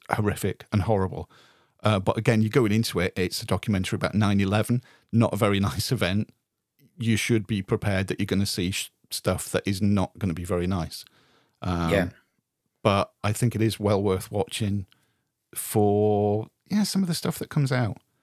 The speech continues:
Speaker 1: whether you agree with it or not. Um, I'd love to hear if people do watch it and you get through the five hours and you wanna give, you know, give me some thoughts, send us a SpeakPipe message on the website or an email or even a tweet and just let me know. But yeah, I, f-, I found it really, really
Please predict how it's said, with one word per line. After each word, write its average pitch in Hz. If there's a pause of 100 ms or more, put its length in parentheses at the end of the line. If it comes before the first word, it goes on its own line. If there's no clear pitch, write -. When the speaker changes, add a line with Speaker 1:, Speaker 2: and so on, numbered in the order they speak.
(520)
Speaker 1:
whether 117
you 113
agree 117
with 120
it -
or -
not. 131 (560)
Um, 90
I'd 143
love 185
to 175
hear 151
if -
people 120
do 135
watch -
it -
and -
you 107
get -
through 113
the -
five 101
hours 101
and 104
you 95
wanna 98
give, - (140)
you 127
know, 95
give -
me 104
some -
thoughts, 113
send -
us -
a -
SpeakPipe -
message 95
on 95
the 95
website 104
or 85
an 95
email 110
or 98
even 131
a 131
tweet 180 (520)
and 117
just 117
let -
me 127
know. 131
But 98
yeah, 113
I, 107
f-, -
I 110
found 110
it 107
really, 110
really 107